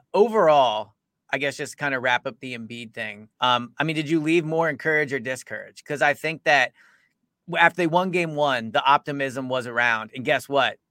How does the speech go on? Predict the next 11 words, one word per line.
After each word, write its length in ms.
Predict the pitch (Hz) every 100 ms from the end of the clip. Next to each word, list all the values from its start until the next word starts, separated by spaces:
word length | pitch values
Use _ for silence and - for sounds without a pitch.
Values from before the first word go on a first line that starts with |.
| -
Joel's 380 | 139 139 135 -
coming 300 | 139 131 117
back 240 | 117 107
too. 240 | - 113 - _
And 240 | - 139 123
Joel 440 | 135 139 151 143 -
came 200 | 135 139
back 260 | 127 127
and 140 | 131 127
they 80 | 123
got 220 | 123